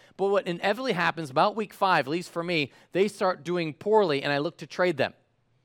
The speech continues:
Because I'm only in it when they're winning or successful or making me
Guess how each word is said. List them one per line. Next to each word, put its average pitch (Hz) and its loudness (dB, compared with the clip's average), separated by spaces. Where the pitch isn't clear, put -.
Because 165 4
I'm 175 4
only 220 0
in 214 -2
it 147 0
when 151 -4
they're 180 2
winning 143 -2
or 131 -4
successful 151 0
or 139 0
making 143 -6
me 180 -2